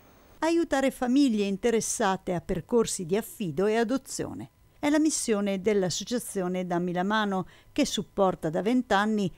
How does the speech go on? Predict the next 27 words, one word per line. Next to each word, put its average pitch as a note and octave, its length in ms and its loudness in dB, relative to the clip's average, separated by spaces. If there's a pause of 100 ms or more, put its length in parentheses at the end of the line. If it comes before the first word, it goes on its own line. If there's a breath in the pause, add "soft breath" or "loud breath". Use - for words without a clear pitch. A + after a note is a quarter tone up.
(120 soft breath)
le C#4 140 4
famiglie A3 580 2
adottive F#3+ 880 0
e F#3+ 140 0
affidatarie F3 800 0
della E3+ 240 0
provincia F3 500 -6
di D#3 140 -4
Ferrara F#3+ 720 4 (240 loud breath)
e C#4 160 4
che G#3+ 120 2
lo E3+ 140 2
scorso F#3+ 460 -2
sei E3+ 260 -2
ottobre F3 520 2
ha F#3+ 60 2
celebrato A3 600 2
l'anniversario A3 880 2
con A3 220 0
una A#3 180 4
festa. D3+ 560 -2 (360 soft breath)
L'associazione C4+ 800 2
con G#3 160 0
il F#3 140 -2
presidente F3+ 560 -2
Marco F#3 260 -4
Cappellari, A3+ 800 2